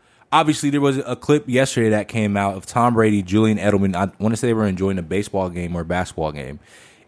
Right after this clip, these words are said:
And cameras caught both of them on FaceTime with Mike Vrabel.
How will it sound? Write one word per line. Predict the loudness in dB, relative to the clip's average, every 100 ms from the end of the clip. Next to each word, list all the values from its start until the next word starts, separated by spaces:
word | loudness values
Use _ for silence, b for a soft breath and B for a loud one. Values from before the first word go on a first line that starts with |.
| -4
And | -2 -2
cameras | -2 0 -2
caught | -2 0 0 -2 -8 2
both | 4 4
of | 0 2
them | 4 4 2
on | 0 0 -2
FaceTime | -2 -2 -2 -4 -2 -2 0
with | 4 4 4 -2 _ _ -20 _
Mike | 0 0 0
Vrabel. | 0 0 -6